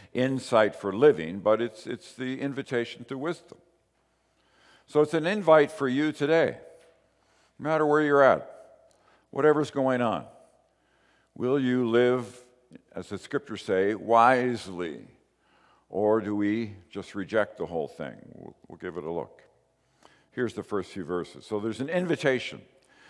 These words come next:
"Wisdom has built her house, and she has hewn her seven pillars." Remember, this is ancient r-, literature. "She has slaughtered her animals, she has mixed her wine, she has also set her table.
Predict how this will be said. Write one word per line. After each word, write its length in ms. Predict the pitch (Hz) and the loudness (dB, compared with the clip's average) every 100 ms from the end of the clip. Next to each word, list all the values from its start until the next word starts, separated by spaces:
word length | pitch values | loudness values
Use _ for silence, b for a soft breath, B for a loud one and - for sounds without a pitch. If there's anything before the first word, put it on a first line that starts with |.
| B B B | B B B
"Wisdom 380 | - 180 208 208 | 4 6 6 2
has 120 | 180 | -4
built 300 | 117 151 170 | 4 6 6
her 140 | 160 123 | 4 2
house, 400 | 110 110 117 - | 6 6 4 -4
and 100 | 110 | -10
she 240 | - 156 | -6 -4
has 200 | 151 131 | -2 -4
hewn 340 | - 123 131 123 | -6 -4 -4 -4
her 180 | 120 | -6
seven 440 | 113 135 127 123 120 | -4 4 4 4 -6
pillars." 520 | - 139 104 65 - - - - - _ _ _ _ | 0 2 2 -2 -8 -20 -20 -20 -20 _ _ _ _
Remember, 240 | - 160 | -10 -8
this 220 | 143 139 120 | -6 -6 -8
is 100 | - | -10
ancient 460 | 110 107 - 90 - _ 90 | -8 -8 -12 -20 -20 _ -12
r-, 120 | 92 - | -12 -6
literature. 460 | 92 69 - 64 123 _ _ _ b b b b b | -8 -8 -16 -18 -20 _ _ _ b b b b b
"She 160 | - 131 | -2 -2
has 100 | 123 | -2
slaughtered 540 | 135 151 165 165 147 | 4 6 8 4 2
her 140 | 139 | 2
animals, 500 | 120 120 117 113 117 | 2 2 0 0 -2
she 140 | 113 123 | -2 -2
has 160 | 110 | -2
mixed 320 | 110 139 - 135 | -4 -8 -8 -8
her 100 | 113 | -4
wine, 400 | 98 98 104 101 | 0 0 -2 -6
she 160 | 117 | -4
has 160 | 107 104 | -2 -2
also 340 | 123 123 117 | -4 -4 -8
set 240 | 104 113 101 | -2 0 0
her 120 | 107 | -4
table. 440 | 147 143 127 - | 0 0 0 -6